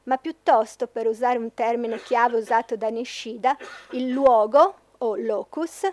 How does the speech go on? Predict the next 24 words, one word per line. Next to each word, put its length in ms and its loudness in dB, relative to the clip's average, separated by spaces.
in 100 -12
giapponese 480 -8
sarebbe 380 -10
basho, 580 -6
laddove 460 2
non 200 0
c'è 180 -2
niente 600 0
che 120 -4
non 180 -2
sia 340 -10
presente, 800 -8
vale 240 2
a 60 2
dire 480 -2
tutto 300 -6
esiste 540 -8
da 120 -4
sé 420 0
com'è. 360 -6
Nel 160 -2
pensiero 500 0
di 120 -4
Kusano, 680 -2